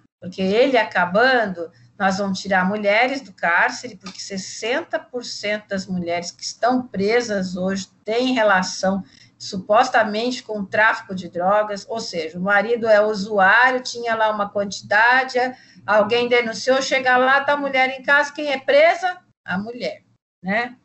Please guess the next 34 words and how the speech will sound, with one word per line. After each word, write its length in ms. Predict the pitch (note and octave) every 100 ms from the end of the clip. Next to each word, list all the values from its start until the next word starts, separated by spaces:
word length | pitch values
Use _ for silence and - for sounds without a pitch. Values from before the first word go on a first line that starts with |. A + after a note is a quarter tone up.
| _ _ _ _ -
Então, 140 | A#3+
sessenta 540 | B3 A#3+ F#4+ F4+ D4+
por 180 | - C4+
cento 320 | B3+ A#3+ B3
dessas 440 | G3+ G#3+ G#3+ G#3 G#3
mulheres 520 | G3 F#3+ F#3+ F3+ -
têm 220 | - F#3+
a 20 |
ver 200 | F3+ F3+
com 200 | F3+ E3+
tráfico, 440 | F3+ G3+ A3 - -
se 100 | G3
a 40 |
gente 380 | F#3 G#3 G3 -
for 480 | G3+ G3 F#3+ F3+ - - _ _ -
levar 720 | G3 G3 F#3 F#3 F#3 F3+ F3
ferro 320 | - F#3+ G3+
e 60 | F#3
fogo, 320 | - A#3+ B3
a 40 |
gente 220 | G#3+ G3+ -
tiraria 400 | G#3+ G3+ G3 G3+
sessenta 480 | G3+ G3 C#4+ D4
por 160 | C4+ A#3
cento 360 | - A#3 B3+ -
das 180 | G3
mulheres 540 | F#3+ F#3 F3+ G3 G#3 -
que 80 | -
estão 260 | - F3
presas, 720 | - F#3 F3+ G3+ G#3+ B3+ -
né, 220 | F3 F#3 -
como 260 | - G3
reparação 640 | F#3 F#3+ F3 E3+ F3 F3+ F3+
social. 840 | - E3+ - E3 E3+ F#3+ C4 A#3+